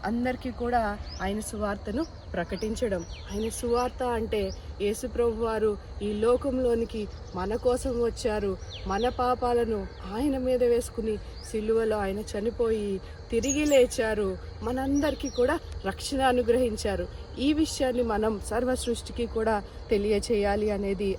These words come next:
ఆయన పర్పస్. ఈ విధంగా మనందరం కూడా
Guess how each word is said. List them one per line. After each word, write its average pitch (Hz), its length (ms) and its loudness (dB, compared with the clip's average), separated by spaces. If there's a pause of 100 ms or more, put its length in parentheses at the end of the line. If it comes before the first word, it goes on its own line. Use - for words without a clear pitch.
ఆయన 196 220 -2
పర్పస్. 185 540 -2 (380)
ఈ 277 200 6
విధంగా 233 680 2 (260)
మనందరం 208 560 -2
కూడా 196 380 2